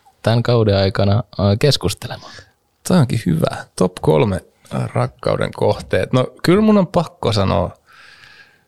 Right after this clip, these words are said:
Speaker 2: siis se, mikä nyt on itsestäänselvyys, mutta haluan nostaa parisuhteen esiin yh-, yhdeksi sellaiseksi rakkaudeksi, koska se on kuitenkin sellainen, mikä, mikä on omassa elämässä niin vahvasti läsnä ja mitä,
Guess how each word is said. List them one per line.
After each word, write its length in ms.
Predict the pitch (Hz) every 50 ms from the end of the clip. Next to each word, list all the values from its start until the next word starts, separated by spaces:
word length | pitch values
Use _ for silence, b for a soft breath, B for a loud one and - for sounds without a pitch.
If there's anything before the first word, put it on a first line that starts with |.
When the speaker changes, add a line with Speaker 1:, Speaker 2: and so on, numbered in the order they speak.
| B B _
Speaker 2:
siis 420 | _ - - - - 110 95 -
se, 100 | - 113
mikä 340 | 104 98 98 107 143 139 123 - - _ _ _ _ -
nyt 200 | 127 113 - - -
on 160 | - 120 117
itsestäänselvyys, 920 | - 117 113 - 123 113 - - - 120 120 110 151 156 147 135 120 110 110
mutta 540 | 123 127 123 - _ _ - 127 - - - _ _ _ _ _ _ _ _ - -
haluan 240 | - 180 190 175
nostaa 240 | 156 143 - - 151 - _ _
parisuhteen 840 | 165 165 147 131 113 101 98 95 98 - _ - - - - -
esiin 300 | - 120 120 - 90 104
yh-, 120 | 107 - -
yhdeksi 380 | - 135 127 117 117 107 - -
sellaiseksi 420 | 117 104 104 110 110 107 - -
rakkaudeksi, 560 | 113 113 - _ - - 104 98 98 - -
koska 260 | - 80 - - - 160
se 80 | 185
on 100 | 214 202
kuitenkin 380 | 165 151 139 123 123 113 110 107
sellainen, 380 | 107 110 104 107 104 101 101
mikä, 340 | 101 101 101 98 104 104 - - - B B B B B B B B B B B B B B _ _ _ _ _ _
mikä 400 | - 110 117 113 - - 110 104
on 260 | 101 104 101 98 98
omassa 380 | 98 101 104 104 101 101 - 113
elämässä 360 | 107 104 101 101 98 - 120
niin 140 | 123 135 123
vahvasti 440 | 113 107 104 92 92 - - - 107
läsnä 340 | 104 92 - - - 113 104
ja 100 | 101 104
mitä, 400 | 107 104 107 - - 98 98